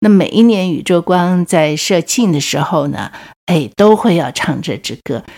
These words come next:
因为在我们的工作里面实在经历到这件事，我们有伟大奇妙真神。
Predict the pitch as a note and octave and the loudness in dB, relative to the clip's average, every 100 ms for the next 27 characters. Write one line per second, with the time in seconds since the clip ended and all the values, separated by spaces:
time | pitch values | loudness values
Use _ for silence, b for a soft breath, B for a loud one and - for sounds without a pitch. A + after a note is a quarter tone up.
0 | _ - A#3 G#3+ D#3+ G#3 E3+ C#3+ G2 D#2+ | _ 2 4 4 0 0 0 -2 -8 -6
1 | D3+ E3+ D#3 G#3 C4+ G#4 E4 G#3+ - D#3 | -4 -2 0 4 4 6 4 4 0 -2
2 | D3+ - - - - D3 D#3 G#3+ E3+ - | -2 -4 -8 -4 -2 -2 0 0 0 -2
3 | - _ _ _ _ _ _ - B3 B3 | -10 _ _ _ _ _ _ 2 4 6
4 | B3 A#3 D#3+ D3+ C#3+ D3 C#3 C3 D3+ - | 4 0 -2 -4 -4 -6 -6 -6 -6 -6
5 | B2 _ - D#3+ C#3+ D#3+ D3+ B2 - D#3 | -8 _ -6 -4 -2 -2 -4 -6 -6 -6
6 | - - B2+ D3 A#2+ - C#3+ D#3 C#3+ | -6 -6 -4 -4 -6 -6 -4 -4 -8